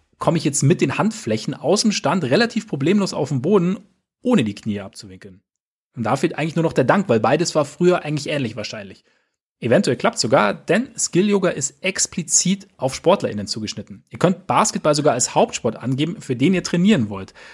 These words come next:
Dazu gebt ihr an, ob's euch eher um Mobilität geht, ob ihr Kraft aufbauen wollt, Skills lernen wollt. Ihr gebt außerdem euer Yoga-Level an. Und auf diesen Parametern basierend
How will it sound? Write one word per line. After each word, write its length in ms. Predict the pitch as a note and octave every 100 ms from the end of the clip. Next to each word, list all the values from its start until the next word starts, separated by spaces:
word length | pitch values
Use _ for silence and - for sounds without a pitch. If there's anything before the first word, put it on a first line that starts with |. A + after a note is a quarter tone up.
| - -
Dazu 200 | B2 A#3
gebt 200 | G3 D#3+
ihr 100 | D#3+
an, 80 |
ob's 160 | D3+ -
euch 140 | B2+
eher 100 | C3
um 80 | G#2
Mobilität 640 | G2+ G2 F#2+ - F#3 F3+
geht, 220 | D#3 D3+ - - _ _
ob 120 | -
ihr 60 | A2
Kraft 300 | - E3 C#3
aufbauen 340 | C3+ - C3+
wollt, 180 | C3 B2+
Skills 300 | - E3 -
lernen 220 | D3 C#3
wollt. 240 | C#3+ D3 -
Ihr 60 |
gebt 140 | A#2+ B2+
außerdem 300 | B2 C3 A2+
euer 220 | A2 A2
Yoga-Level 500 | B2+ G3+ A#2 G#2 G#2+
an. 280 | C3 C4 - _
Und 100 | C#3
auf 140 | C3+ -
diesen 400 | G3 A3+ A3+ A3
Parametern 420 | C3 C#3+ E3+ D3
basierend 560 | B2+ A2+ F3 A3+ A3